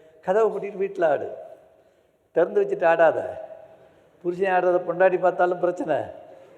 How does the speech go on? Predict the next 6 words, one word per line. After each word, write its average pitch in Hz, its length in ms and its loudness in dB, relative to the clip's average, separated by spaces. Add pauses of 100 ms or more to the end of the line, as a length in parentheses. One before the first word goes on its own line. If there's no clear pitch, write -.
(140)
பொண்டாட்டி 196 400 4
ஆடுறத 190 280 4
புருஷன் 185 300 0
பார்த்தாலும் 202 440 4
பிரச்சனை, 185 640 2 (1600)
அவ 147 180 2